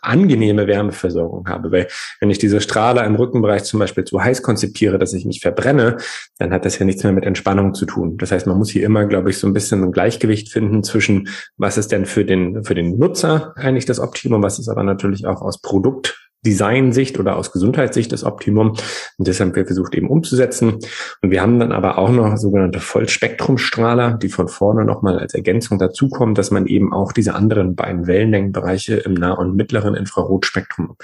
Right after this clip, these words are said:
ergänzend dazu haben kann, dass man wirklich auch eine Tiefenerwärmung von vorne hat. Und das machen wir eigentlich recht rigoros in all unseren Kabinen, aber das Herzstück sind eigentlich immer diese Ferninfrarotstrahler, die sehr angenehm, sehr sanft sind, ähm, aber gleichzeitig eben eine richtig schön gleichmäßige Erwärmung der Körpertemperatur mit sich bringen.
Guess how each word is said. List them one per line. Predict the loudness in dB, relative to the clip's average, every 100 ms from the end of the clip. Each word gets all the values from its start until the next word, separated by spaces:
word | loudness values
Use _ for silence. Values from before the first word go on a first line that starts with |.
| -16 -16 -20 _
ergänzend | -4 0 0 2 2 2
dazu | 2 0 2 2
haben | 2 0
kann, | 0 0
dass | 0
man | 0 0
wirklich | 0 -2 -2
auch | -2
eine | -4
Tiefenerwärmung | -4 -4 -4 -6 -4 -4 -6
von | -8 -10
vorne | -6 -6 -6
hat. | -10 -14 -16 -14 -12 -14 -6
Und | 0 2
das |
machen | 4 4
wir | 4
eigentlich | 4 2
recht | 0 0
rigoros | 2 4 2 2
in | 0
all | 2 4
unseren | 4 2
Kabinen, | 0 -2 2 2
aber | 2 0
das | 0
Herzstück | -2 -2 -2 -2 0
sind | -2
eigentlich | 0 -2
immer | 0 0
diese | 2 0
Ferninfrarotstrahler, | 0 0 0 0 2 2 2 0 -2 0 0 2
die | 2
sehr | 2 0
angenehm, | 0 2 4 4 2
sehr | 0 2 2
sanft | 4 2 0 -2
sind, | 0 0 0 -6 -12 -12 -8
ähm, | -2 0 2
aber | 2 2
gleichzeitig | 2 0 0 -2 -2 0
eben | 2 2
eine | 2
richtig | 0 -2 -4
schön | 0 0 0
gleichmäßige | 0 0 0 0 0
Erwärmung | 0 2 0 0 -4
der | -4
Körpertemperatur | -2 -2 -2 -2 -4 -4 -4
mit | -4 -8
sich | -8
bringen. | -4 -4